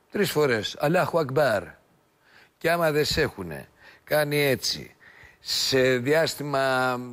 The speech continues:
δύο-τριών ωρών δεν παρακολουθούν το τηλέφωνό σου, εμένα να μου περάσεις γαλάζιες κορδέλες. Άντε κόκκινες, άντε πράσινες, ό,τι θέλεις.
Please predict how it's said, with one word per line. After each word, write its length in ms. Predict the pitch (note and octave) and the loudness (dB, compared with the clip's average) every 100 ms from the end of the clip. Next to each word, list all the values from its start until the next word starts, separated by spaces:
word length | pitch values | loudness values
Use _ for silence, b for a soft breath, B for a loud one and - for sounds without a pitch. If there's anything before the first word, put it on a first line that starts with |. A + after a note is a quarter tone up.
| A#2 | -4
δύο-τριών 640 | C3 D#3 D3 B2+ C#3+ D3+ | 0 2 2 2 2 2
ωρών 400 | C#3 C#3+ C#3+ C3 | 2 2 2 0
δεν 120 | B2+ C3+ | 0 0
παρακολουθούν 580 | C3+ B2+ A#2+ A#2+ C#3+ | 2 2 0 0 -2
το 100 | C3 | -2
τηλέφωνό 600 | A#2 A#2+ C3+ A2 A2+ D#3+ | 0 0 0 -2 -2 0
σου, 120 | D3+ F3 | 0 0
εμένα 260 | E3+ F3 | 2 0
να 120 | E3 | 0
μου 80 | D3+ | 0
περάσεις 420 | C3+ C#3+ F3 D3 | 2 2 2 0
γαλάζιες 480 | D#3 D3+ E3+ E3 F3+ | 0 0 0 0 -4
κορδέλες. 540 | - D#3+ D3+ A2+ G2+ D#3+ | -2 0 0 0 -2 -2
Άντε 220 | D3+ C#3+ | 0 0
κόκκινες, 500 | C#3 A#2 F#2 E2+ F#2+ | 0 -2 -4 -8 -2
άντε 240 | C#3 C3+ | -2 0
πράσινες, 540 | B2 B2+ G#2 - G2+ C3 | 0 0 0 -4 -6 -4
ό,τι 220 | A2+ A#2 | -4 -2
θέλεις. 540 | A2 G#2 D#2 - - | 0 0 -2 -10 -18